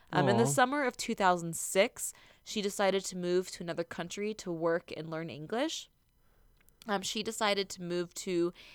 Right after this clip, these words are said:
Speaker 1: Anderson, um, Glasgow, Scotland. Um, it's a very small and, like, quiet town in Glasgow.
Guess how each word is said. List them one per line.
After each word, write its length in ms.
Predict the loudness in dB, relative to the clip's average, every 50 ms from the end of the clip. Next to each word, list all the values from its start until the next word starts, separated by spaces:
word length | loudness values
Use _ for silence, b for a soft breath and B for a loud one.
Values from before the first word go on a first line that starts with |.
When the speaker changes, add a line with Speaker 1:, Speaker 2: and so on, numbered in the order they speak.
| B B _ -6
Speaker 1:
Anderson, 880 | -4 -4 -4 -4 -6 -6 -6 -2 0 0 2 2 0 -2 -4 -6 -6 -6
um, 220 | -6 -6 -6 -8
Glasgow, 680 | -6 -4 -4 -4 -2 -4 -4 -6 -4 -4 -2 -2 -2 -2
Scotland. 540 | -4 -6 -6 -4 -2 -2 -2 -2 -4 -4 -4 -8 b b b b b b b b b b b b
Um, 160 | -4 -2 -2 0
it's 160 | -2 -2 -2
a 60 | -2
very 460 | -2 0 2 2 2 2 2 0 -2 -2
small 760 | -4 -6 -6 -6 -4 -2 0 2 2 2 2 0 0 -2
and, 140 | -4 -6 -8 -10
like, 160 | -10 -10 -10
quiet 420 | -14 -10 -8 -6 -6 -6 -8 -10
town 360 | -12 -10 -8 -6 -6 -6 -8 -10
in 140 | -12 -14 -12
Glasgow. 720 | -6 -4 -2 -2 -2 -4 -6 -6 -4 -4 -2 -2 -4 -6